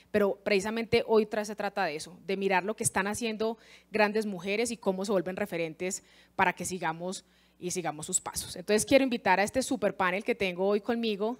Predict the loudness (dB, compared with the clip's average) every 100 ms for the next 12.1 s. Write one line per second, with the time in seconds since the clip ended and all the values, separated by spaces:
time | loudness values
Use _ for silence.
0 | -10 -6 -4 -4 0 0 0 -4 -6 _
1 | _ -4 0 0 0 0 -2 -4 -10 -20
2 | -6 -2 2 2 2 -2 -6 -12 _ -20
3 | _ _ -10 -8 0 2 4 4 8 8
4 | 8 2 2 -12 -20 -20 -20 _ _ _
5 | -4 -2 -2 -2 2 4 6 6 2 -2
6 | 0 -2 0 2 2 2 -2 -4 -2 -2
7 | -2 -2 0 2 0 -6 _ -20 -20 -20
8 | -20 _ 0 4 6 4 4 0 -2 2
9 | 8 10 8 8 6 8 6 4 4 2
10 | 2 4 4 0 -2 -2 -2 0 0 2
11 | 2 2 2 0 2 2 0 -2 0 -2